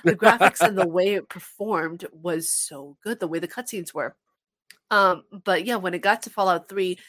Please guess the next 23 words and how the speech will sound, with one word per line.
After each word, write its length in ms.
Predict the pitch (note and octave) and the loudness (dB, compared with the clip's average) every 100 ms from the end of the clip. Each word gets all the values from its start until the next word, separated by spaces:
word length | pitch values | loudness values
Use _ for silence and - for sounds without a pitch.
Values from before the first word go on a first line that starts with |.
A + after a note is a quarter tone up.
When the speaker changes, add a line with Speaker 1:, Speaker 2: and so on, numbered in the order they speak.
| _ _ _ | _ _ _
Speaker 1:
I 60 | G#3+ | -6
think 160 | B3 A#3 | -4 -4
they 80 | A3+ | -2
really 320 | F#3 F#3+ G3+ | -2 -2 -2
nailed 360 | F#3 F#3 F3+ F#3 | -4 -2 0 0
down 220 | F3+ E3+ | -2 -2
what 140 | E3+ | -6
their 140 | F3+ E3 | -6 -6
style 460 | - D#3+ E3 E3+ | -6 -4 -2 -2
is, 220 | G3 A#3+ - - - | -2 -4 -8 -20 -10
and 160 | F#3+ F#3 | -4 0
that's 280 | F3+ - | 0 -2
why 280 | F#3 F3 F3 | -2 0 2
we 220 | E3+ F3 - | -2 -10 -8
have 200 | F#3 F3+ | -6 -4
that 200 | F3 D3+ | -6 -8
same 220 | - F3+ E3+ | -8 -8 -8
style 320 | - F3 E3 | -6 -4 -4
going 380 | E3 E3+ E3+ B2+ | -6 -6 -6 -10
across 440 | - - D#3+ D#3 | -12 -6 -6 -6
up 120 | E3+ | -10
until, 220 | E3+ - | -12 -12
like, 180 | E3 D#3 | -12 -12